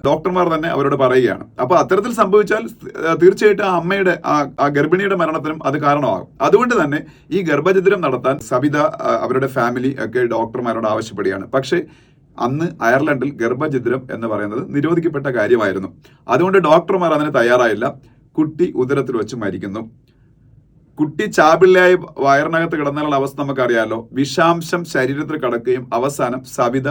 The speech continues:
മരിക്കുകയും ചെയ്യുകയാണ്. ഇത് അയർലൻഡിൽ വൻ പ്രതിഷേധങ്ങൾക്ക് കാരണമാകുന്നു. അതിനുശേഷം അയർലൻഡിൽ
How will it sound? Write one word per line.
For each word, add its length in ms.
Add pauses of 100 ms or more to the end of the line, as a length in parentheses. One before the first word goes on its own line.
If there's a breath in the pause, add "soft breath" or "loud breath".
(100)
മരിക്കുകയും 500
ചെയ്യുകയാണ്. 440 (280 soft breath)
ഇത് 360
അയർലൻഡിൽ 640
വൻ 340
പ്രതിഷേധങ്ങൾക്ക് 640
കാരണമാകുന്നു. 760 (260 soft breath)
അതിനുശേഷം 680 (100)
അയർലൻഡിൽ 680